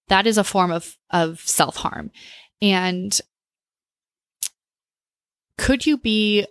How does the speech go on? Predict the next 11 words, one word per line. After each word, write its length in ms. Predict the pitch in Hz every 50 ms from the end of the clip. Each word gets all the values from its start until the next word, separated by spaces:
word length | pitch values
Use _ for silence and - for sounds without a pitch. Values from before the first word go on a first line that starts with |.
| _ _
punishing 400 | - - 277 330 339 - - 226
yourself 580 | 208 196 190 - - 185 170 175 196 190 - - - -
for 640 | - - - 202 196 190 185 185 185 185 190 - - _ _ _
some 180 | - - 220 226
of 100 | 220 208
these 180 | 220 202 -
things 280 | - 202 196 202 208 -
that 80 | -
you 100 | 190 190
feel 180 | 180 - 196 180
ashamed 540 | 170 165 - - 208 269 302 269 247 -